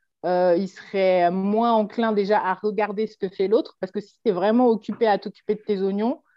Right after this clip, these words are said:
t'as pas vraiment le temps de, de voir ce que fait l'autre à côté, de comment il évolue. Tu peux l'encourager s'il te demande de l'encourager, mais, euh, mais t'es pas là pour apporter ton opinion sur sa façon de mener sa vie.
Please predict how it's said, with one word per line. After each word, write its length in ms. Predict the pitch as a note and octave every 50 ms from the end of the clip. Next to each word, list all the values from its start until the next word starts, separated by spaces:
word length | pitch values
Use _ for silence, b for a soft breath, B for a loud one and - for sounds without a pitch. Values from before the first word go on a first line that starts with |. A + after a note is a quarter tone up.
| _ _ _ _ _
t'as 140 | - F3 E3
pas 180 | - A3+ A3+ A#3
vraiment 360 | A3+ A3 A3+ A#3 A#3 A#3+ A#3
le 120 | A#3 G#3 G3+
temps 320 | G3+ - A#3 A3+ A#3 A3+
de, 220 | G#3+ F#3+ F#3+ F#3 F3+
de 140 | E3+ F#3 F#3
voir 260 | F3+ F#3 G3+ G3+ G3
ce 60 | -
que 140 | _ - G3
fait 160 | F#3+ - G#3+
l'autre 240 | G3 G#3 G#3 G#3 -
à 80 | G3+ F#3+
côté, 400 | - G3+ G3 G3 A3 A#3 B3+ B3+
de 160 | F#3+ F#3 F3+
comment 380 | F3 - - A3+ G#3+ G#3+ A3 G#3+
il 180 | G#3+ G#3 G3
évolue. 460 | G3+ F3+ F#3+ G3+ F#3 G#3 C4+ D#4+ D4+ b b b b b b
Tu 120 | - B3
peux 180 | A3 - D4 D4+
l'encourager 600 | C#4+ C4+ C4 - - C4 B3+ C4 C4+ C4+ D#4+ D#4
s'il 180 | - C#4+ A3+ A3
te 100 | C4+ B3+
demande 720 | G3 F#3 F#3+ D4+ D#4 C4+ C4+ C4+ B3 A3 G3 F#3 D#3+ - _ _ _ _ _ _ _ _ -
de 60 | F#3+
l'encourager, 640 | G3 G3 G3 - - F#3+ F#3+ F#3+ F#3+ F#3+ F#3+ F#3+
mais, 260 | F#3 F#3 F#3+ F#3 F#3 F3+
euh, 120 | F3 F3 F3 _ _ _ _ _ -
mais 100 | F#3+ F#3
t'es 120 | - G#3
pas 180 | G3+ A#3+ A#3+ B3+
là 140 | B3+ C4 B3+
pour 240 | - - G#3+ F#3+
apporter 580 | G#3 G#3 G#3 - A3 G#3+ - - - B3 A#3+ A#3+
ton 180 | A#3+ A3+ G#3+ G#3+
opinion 680 | G#3 G3 - - - G#3+ G#3 G#3+ A3+ A#3 A#3+ B3 B3+
sur 240 | B3 - - G#3+ G#3+
sa 180 | - - G#3 G3+
façon 340 | - G#3 G3 - - A3+
de 120 | A3 G#3 G3+
mener 320 | G3 G3 G3 G3 G3 F#3+
sa 180 | - - F#3 E3+
vie. 300 | F3 F#3 A3 C4+ E4